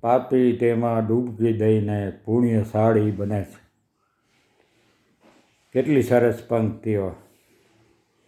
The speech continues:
કે પસ્તાવો કરવાથી પાપી છે એ પુણ્યશાળી બની જાય, પણ પાછી તરત ફૂદડી આવે કે હાચા હૃદયનો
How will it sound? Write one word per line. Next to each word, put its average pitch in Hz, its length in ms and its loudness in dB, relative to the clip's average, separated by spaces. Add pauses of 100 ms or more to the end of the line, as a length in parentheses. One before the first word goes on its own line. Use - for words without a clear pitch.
(1160)
કે 113 60 -8
પસ્તાવો 131 720 2 (760)
કરવાથી 123 720 2 (1700)
પાપી 127 680 0
છે 123 220 2
એ 123 260 0
પુણ્યશાળી 127 680 2
બની 98 340 -8
જાય, 90 280 -10 (1400)
પણ 123 100 0
પાછી 127 380 2
તરત 147 420 0
ફૂદડી 151 440 2
આવે 107 280 0 (1900)
કે 131 160 6
હાચા 117 440 4
હૃદયનો 156 500 0